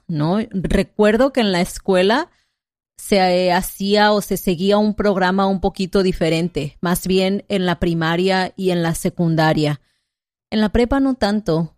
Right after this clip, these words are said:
y en la universidad definitivamente tampoco. Lo que recuerdo que hacíamos era una ceremonia en la que se hablaba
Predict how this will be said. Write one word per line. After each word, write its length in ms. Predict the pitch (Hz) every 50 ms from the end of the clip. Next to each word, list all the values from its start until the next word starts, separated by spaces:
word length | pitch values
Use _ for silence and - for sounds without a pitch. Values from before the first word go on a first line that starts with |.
| _ _ _
y 120 | - 180
en 100 | 180 180
la 40 | 175 175
universidad 600 | 180 180 170 175 170 - - 190 170 170 175 165
definitivamente 880 | 185 - - 196 175 165 151 - 175 180 180 175 175 175 170 - 180
tampoco. 680 | - 175 156 160 139 - 151 151 - _ - 151 147 - _ _ _ _ _ _ _ _ -
Lo 180 | 208 214 208 -
que 80 | 214 208
recuerdo 420 | 208 190 - 208 214 226 269 294
que 100 | 262 254
hacíamos 760 | 214 208 - - 214 202 190 185 180 175 170 170 175 - - -
era 480 | - 185 185 180 185 190 190 190 185 180
una 280 | 190 190 190 196 196
ceremonia 880 | - - 208 180 180 180 185 202 226 254 254 226 202 185 175 170 190 180 _ _ _ _ _ _
en 160 | - 180 180
la 160 | 175 170 160 -
que 160 | - 185 180
se 220 | 175 - - 185
hablaba 720 | 160 165 156 175 175 180 180 180 170 170 156 160 156 - _